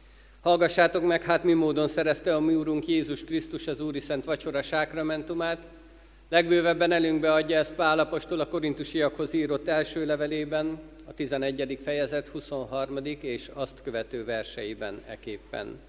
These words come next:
„Én az Úrtól vettem, amit át is adtam nektek, hogy azon az éjszakán, amelyen elárultatott, vette a kenyeret, hálát adva megtörte, és ezt mondta:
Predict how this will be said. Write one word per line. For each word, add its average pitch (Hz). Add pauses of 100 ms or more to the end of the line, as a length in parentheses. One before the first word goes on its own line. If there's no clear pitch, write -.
(1500)
„Én 185
az 185
Úrtól 208
vettem, 185
amit 175
át 175
is 151
adtam 143
nektek, 127 (840)
hogy 143
azon 170
az 147
éjszakán, 170
amelyen 156
elárultatott, 165 (1040)
vette 160
a 147
kenyeret, 165 (760)
hálát 160
adva 139
megtörte, 165 (200)
és 131
ezt 127
mondta: 113